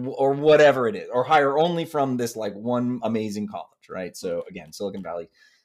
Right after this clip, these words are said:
Stanford, it's like, there's that shortcut, like, that mnemonic of, like, Stanford is, like, the best people. But those people may not stay, they may not be engaged, it may not be a fit, you may, you know, may, may go somewhere else.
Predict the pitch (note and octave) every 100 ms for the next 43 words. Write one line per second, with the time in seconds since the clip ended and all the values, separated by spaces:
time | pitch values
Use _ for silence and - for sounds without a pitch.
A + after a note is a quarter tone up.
0 | _ - D#3+ C#3 - F2 F2 - G2 F#2+
1 | - G2 A2 A2 G#2 G2+ F#2 - - A2+
2 | - F2+ - F#2 F#2 F#2 - F#2 F#2+ F2
3 | D#2+ - _ F#2+ F2 E2+ D#2+ - _ _
4 | _ _ - C#3+ B2+ G#2 F2 - F2 -
5 | A2 G#2 F2+ - _ _ _ - C#3 -
6 | _ A#2+ A#2 E3 F3 G3 E3+ C3 A#2 C3
7 | C3 - G#3 G3 A#2+ A2 G#2+ B2 A#2 A#2
8 | E3+ F3 A#2+ G#2 A2 A2 G#2+ G#2 F#2+ D#2+
9 | - F3+ F#3 - A2+ A2 A#2 A2+ G2+ B2+
10 | G#2+ G2+ G#2+ G2+ G2+ F#2+ F#2 - E2+ G2
11 | F#3 F#3 - -